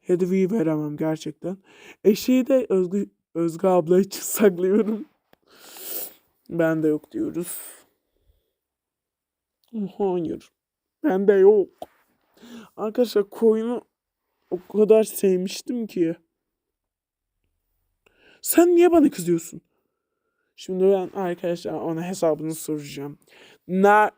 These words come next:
nereye gitti o? Nereye gitti? Nereye gitti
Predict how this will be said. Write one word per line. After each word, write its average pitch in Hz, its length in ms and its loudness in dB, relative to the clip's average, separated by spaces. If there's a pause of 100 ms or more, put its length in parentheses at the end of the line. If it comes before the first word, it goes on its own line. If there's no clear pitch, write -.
(140)
nereye 226 400 2
gitti - 320 -10
o? 175 400 -8 (720)
Nereye 190 1200 2 (200)
gitti? 160 760 -16 (1500)
Nereye 160 420 0
gitti - 380 -14